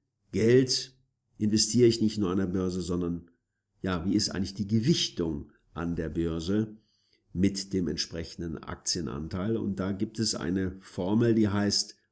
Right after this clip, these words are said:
hundert minus Lebensalter. Das bedeutet auf Deutsch, jemand ist, äh, sage ich jetzt mal, äh, fünfundzwanzig Jahre jung, hört jetzt gerade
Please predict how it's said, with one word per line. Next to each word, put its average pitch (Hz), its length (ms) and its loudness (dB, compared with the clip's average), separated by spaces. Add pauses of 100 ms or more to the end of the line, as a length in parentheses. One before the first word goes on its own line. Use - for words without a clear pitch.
(140)
hundert 131 400 6
minus 95 320 4
Lebensalter. 107 760 2 (440)
Das - 120 -10
bedeutet 110 420 4
auf 87 200 0
Deutsch, 110 380 2
jemand 107 240 4
ist, - 320 0
äh, 92 340 -2 (580)
sage 110 280 2
ich 107 80 6
jetzt 98 220 2
mal, 90 460 0 (840)
äh, 73 260 -6
fünfundzwanzig 95 800 4
Jahre 120 280 6
jung, 127 520 6 (720)
hört 117 260 6
jetzt 123 180 4
gerade 101 640 4